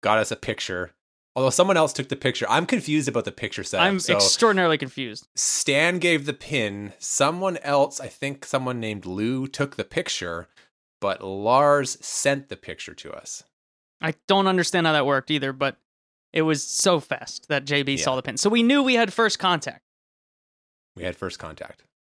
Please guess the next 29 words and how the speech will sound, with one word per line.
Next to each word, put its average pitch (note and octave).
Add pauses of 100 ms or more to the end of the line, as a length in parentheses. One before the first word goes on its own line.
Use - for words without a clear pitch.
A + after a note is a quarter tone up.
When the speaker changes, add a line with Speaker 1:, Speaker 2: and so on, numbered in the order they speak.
(600)
Speaker 2:
And D#3
where F#3+
do G#3
we A3
go G3
from F#3
there? C#3+
I -
forget D#3+
what D#3+
was D#3
the D3+
next - (420)
major D3+
pin D3+
event. B2 (480)
Speaker 1:
Well, C3+
we D#3
just A#3
kept G3+
handing B2+
them G2
out A2+
all E2+
week, F#2+
right? F2
And F2+
so, E2+ (720)
um, E2